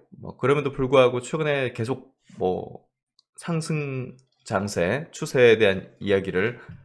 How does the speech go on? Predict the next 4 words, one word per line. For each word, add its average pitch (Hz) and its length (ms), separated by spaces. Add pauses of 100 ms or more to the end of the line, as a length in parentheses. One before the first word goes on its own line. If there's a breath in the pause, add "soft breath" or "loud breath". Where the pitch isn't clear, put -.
(120)
계속 95 260 (140)
드리고 120 240
있습니다. 92 480 (760 soft breath)
음, 113 420